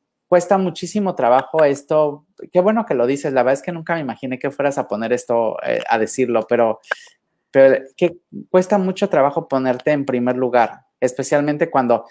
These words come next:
bueno, en tu caso que eres mamá, creo que ahí es súper difícil, y en el caso de empresario que eres como una mamá también, es, está cañón, porque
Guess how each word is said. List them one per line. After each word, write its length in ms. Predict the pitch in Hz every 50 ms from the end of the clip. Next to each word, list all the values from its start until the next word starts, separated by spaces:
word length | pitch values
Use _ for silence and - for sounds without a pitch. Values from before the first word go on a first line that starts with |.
| _ _ _ _ _ -
bueno, 160 | 160 160 160
en 80 | 143 139
tu 100 | 143 139
caso 280 | - 151 147 - 170
que 100 | 165 -
eres 160 | 147 143 139 135
mamá, 460 | 123 110 110 113 117 135 190 220 - _ _
creo 240 | _ - 127 127 127
que 80 | - 127
ahí 300 | 123 123 127 127 127 123
es 400 | 123 127 127 - - - - _ _ _ _ _
súper 400 | - - 151 143 147 165 151 139
difícil, 600 | 165 - - 131 120 - - 135 165 233 240 - _ _ _ _ _ _ _ _ _ -
y 200 | - 135 131 131
en 100 | 127 131
el 160 | 135 127 127
caso 320 | - 156 151 151 - 175 160
de 80 | 147
empresario 600 | 135 107 123 113 110 - 127 127 131 143 147 147 147
que 140 | - 127
eres 260 | 127 131 135 127 - -
como 340 | _ - 120 120 123 123
una 180 | 127 135 147 156
mamá 320 | 147 131 117 117 123 135
también, 560 | - - 123 120 120 123 131 143 170 196 185 _ -
es, 320 | - 131 127 - - - _ _ _ _ _ _ _ _ _ _ _ - - _ _ -
está 400 | 135 135 139 - - - 147 147
cañón, 320 | 180 185 185 202 233 214
porque 400 | - 165 135 - - 131 120 -